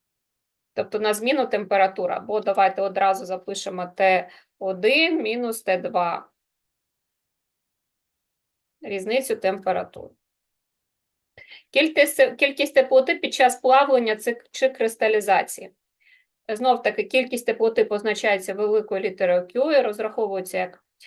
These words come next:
ем, лямбда, е, помножити на масу.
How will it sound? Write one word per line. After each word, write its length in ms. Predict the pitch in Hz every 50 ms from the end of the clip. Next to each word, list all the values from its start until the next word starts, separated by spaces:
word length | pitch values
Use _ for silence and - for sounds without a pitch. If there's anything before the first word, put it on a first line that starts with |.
| - _ _ _ -
ем, 540 | 214 202 196 196 190 190 190 190 180 175 _ _ -
лямбда, 680 | 214 220 196 190 190 190 208 202 226 254 302 440 494 - _ _ _ _ _ _ _ _ _ _ _ _ _ _ _ _ _ _ _ _ _ _ _ _ _ _ _ _ _ _ _ _ _ _ _ _ _ _ _ _ _ _ _ _ _ _ _ _ _ _ _ _ _ _ _ _ _ _ _ _ _ _ _ _ _ _ _ - 233 _ -
е, 380 | 220 208 202 196 196 196 190 190 190 _ _ -
помножити 680 | 233 226 226 226 226 247 269 - - 285 262 - 220 202
на 340 | 208 208 214 220 226 233 233
масу. 600 | 214 196 190 175 151 - - - - - -